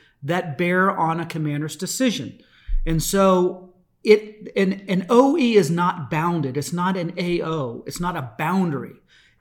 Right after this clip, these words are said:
It, it, it, it, it, it helps you think through those things inside of your A O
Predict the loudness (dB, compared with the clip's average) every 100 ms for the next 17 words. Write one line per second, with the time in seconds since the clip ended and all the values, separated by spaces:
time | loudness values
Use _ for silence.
0 | 4 6 4 -2 -4 -4 -2 -2 -2 -4
1 | -6 -8 -10 -10 -10 -10 -10 _ _ 0
2 | 0 0 -2 0 -2 0 -2 0 -2 -2
3 | -4 -4 -4 -6 -2 0 2 0 0 -2
4 | -2 -2 -2 -6 -8